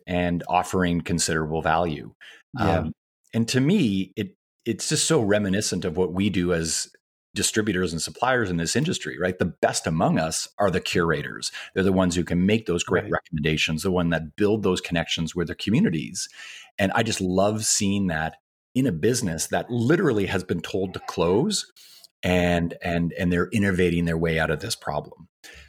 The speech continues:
Speaker 2: Right. By, by the way, Mark, I have been to Type. I'd forgotten this is on Queen Street, and I remember it's a, it's a, a beautiful boutique experience. It's always crowded. There's, of course, Queen Street is, but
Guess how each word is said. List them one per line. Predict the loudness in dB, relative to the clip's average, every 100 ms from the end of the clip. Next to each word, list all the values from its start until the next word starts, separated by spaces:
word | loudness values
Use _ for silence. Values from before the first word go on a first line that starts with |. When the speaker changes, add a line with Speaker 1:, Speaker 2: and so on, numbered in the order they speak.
| _
Speaker 2:
Right. | -2 -2 -4 _ _ 0
By, | 2 4
by | 2
the | 4
way, | 4
Mark, | 4 2 2
I | 2
have | 2 2
been | 2 2
to | 0
Type. | -2 0
I'd | 0
forgotten | 0 0 0
this | 0 0
is | 0
on | -2
Queen | 2 2
Street, | 2 0 -4 -4 -4
and | 0
I |
remember | 2 4 4 4 2
it's | 2 0
a, | 0 0 0
it's | -6 -2
a, | -2 -2 -8 -20 -12
a | -4
beautiful | 2 2 4 4 4 4 2 -2
boutique | -2 0 0 -2 -2
experience. | -6 -2 0 2 2 2
It's | 0 -6 0
always | 2 4 2
crowded. | 0 0 0 0 -2
There's, | -6 -8
of | -14
course, | -10 -10 -8
Queen | -4 -4
Street | -4 -2
is, | 0 0
but | 0 -2 -2